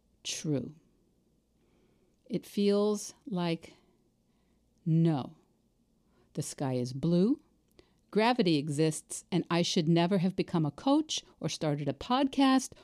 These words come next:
or developed a coaching methodology." Just true. But now I still feel that way from time to time.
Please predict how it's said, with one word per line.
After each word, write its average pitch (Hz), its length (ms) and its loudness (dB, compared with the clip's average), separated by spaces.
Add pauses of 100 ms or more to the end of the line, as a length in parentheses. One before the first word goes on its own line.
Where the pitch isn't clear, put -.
(120)
or 175 140 2
developed 156 480 0
a 139 60 -2
coaching 147 400 -2
methodology." 233 920 2 (840)
Just - 240 -2
true. 151 280 -6 (2750)
But - 120 -2
now 339 220 6
I 285 120 4
still - 280 -2
feel 262 320 2
that 165 220 0
way 185 280 -2
from 202 180 0
time 160 240 -2
to - 80 -12
time. 143 340 -6